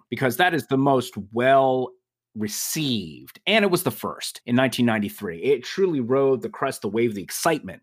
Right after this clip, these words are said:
of the founding of Vertigo and was like, "Whoa, wait a second, Hex is back." And, "Whoa, Hex has an even darker tone." And, "Whoa, he's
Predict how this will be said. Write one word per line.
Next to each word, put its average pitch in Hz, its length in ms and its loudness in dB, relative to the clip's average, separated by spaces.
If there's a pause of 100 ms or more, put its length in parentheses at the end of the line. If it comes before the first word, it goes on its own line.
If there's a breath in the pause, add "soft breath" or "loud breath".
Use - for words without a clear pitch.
of 107 80 -4
the 104 60 -4
founding 123 420 2
of 92 120 -4
Vertigo 104 640 -2 (120)
and 113 640 -2
was 104 200 -4
like, - 140 -10
"Whoa, 196 240 2
wait 208 160 2
a - 40 -2
second, - 320 -8
Hex - 300 -2
is 220 120 -6
back." - 380 -14
And, 98 140 -10
"Whoa, 160 480 2 (100)
Hex 208 260 -4
has 123 220 -4
an 127 160 -2
even 117 280 0
darker 165 360 2
tone." 92 300 -6
And, 87 160 -12 (180 loud breath)
"Whoa, 175 480 2 (320 loud breath)
he's 165 580 -2